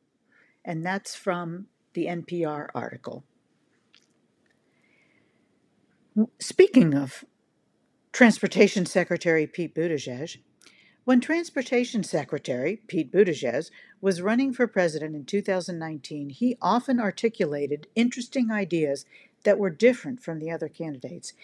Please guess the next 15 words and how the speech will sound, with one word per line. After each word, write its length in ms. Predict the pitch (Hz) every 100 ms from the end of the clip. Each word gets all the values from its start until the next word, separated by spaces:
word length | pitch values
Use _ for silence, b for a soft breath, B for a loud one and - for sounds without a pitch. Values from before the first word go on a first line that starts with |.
| B B
He 120 | B 247
had 120 | 220
a 60 |
different 460 | 160 131 220 247 269
way 200 | 233 226
of 80 | 196
analyzing 640 | 190 190 175 170 170 160
the 80 | 147
same 320 | - 190 196
issues, 340 | 156 143 143
but 220 | 139 175 147
generating 600 | 175 175 175 160 151 151
a 60 |
different 380 | 139 165 156 143
perspective. 680 | 143 - - 131 - -